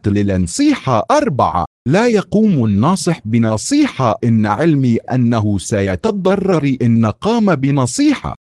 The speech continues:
وفي هذا المجال يجب أن يعرف الناصح أن النصيحة ليست مناسبة للمنصوح دومًا، فقد يأتي شخص يستنصح آخر، وعندما تأتيه النصيحة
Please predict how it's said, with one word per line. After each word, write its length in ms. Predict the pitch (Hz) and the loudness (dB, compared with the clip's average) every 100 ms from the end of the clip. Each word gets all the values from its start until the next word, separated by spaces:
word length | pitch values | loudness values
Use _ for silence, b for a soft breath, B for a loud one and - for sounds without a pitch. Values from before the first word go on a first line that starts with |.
| - | -4
وفي 500 | 185 269 - 190 156 | 0 0 0 0 2
هذا 300 | 131 120 107 | 2 2 0
المجال 600 | 101 95 92 107 104 73 57 _ 101 | 0 0 0 0 0 -2 -6 _ 0
يجب 380 | 120 117 165 135 | 2 2 0 0
أن 340 | - 113 107 | 0 2 2
يعرف 580 | 107 190 175 165 127 107 | 2 0 0 0 0 0
الناصح 640 | 104 98 165 190 180 143 - | 0 2 0 0 -4 -4 -4
أن 200 | 113 107 | 0 2
النصيحة 840 | 104 101 95 - 294 269 - 175 208 | 2 0 -2 0 0 0 -2 -2 0
ليست 560 | 196 208 220 - 156 - | 2 2 0 -2 -4 0
مناسبة 640 | 113 113 220 - 120 107 85 | 0 2 0 0 -2 -2 -2
للمنصوح 1080 | 104 98 101 104 110 110 104 - 180 190 - | -2 0 0 2 2 2 0 -2 0 0 0
دومًا، 520 | 117 131 120 98 73 - _ _ | -2 0 2 0 -4 -10 _ _
فقد 440 | 240 - - 123 110 | -2 -2 -2 -2 0
يأتي 520 | 151 - - 139 107 | 0 -2 -8 -4 -4
شخص 420 | - 131 104 - | -4 -6 -6 -4
يستنصح 920 | 101 98 92 - - 233 226 147 - 113 - | -2 0 -2 -4 -2 -2 0 -4 -2 -4 0
آخر، 380 | 151 123 - 90 - - 107 | -2 -2 -2 -4 -6 -6 0
وعندما 720 | 101 113 120 113 113 110 90 | 0 0 0 0 0 0 -2
تأتيه 560 | - - 196 220 175 | -4 -4 -2 0 0
النصيحة 800 | 165 143 131 - 285 277 - 175 | 0 0 -2 0 0 0 -2 -6